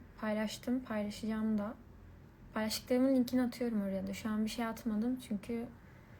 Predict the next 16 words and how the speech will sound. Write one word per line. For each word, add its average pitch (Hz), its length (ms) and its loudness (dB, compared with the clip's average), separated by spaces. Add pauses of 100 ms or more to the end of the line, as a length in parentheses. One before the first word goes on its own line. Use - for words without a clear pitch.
(400)
atacağım 220 420 0
ama 190 120 2
yakında 190 380 -2
yani. 190 300 -4 (1300)
Mesela 208 220 -2
serçeler 220 520 -2
ağladığında 214 500 2
atacağım. 208 460 -2 (1040)
Ondan 208 300 4
sonra 208 640 -2 (440)
Vital, 226 280 0 (180)
Vital 269 360 2
Bulguları 254 400 4
zaten 247 440 0
paylaşmıştım 233 840 0
bayağı. 208 420 0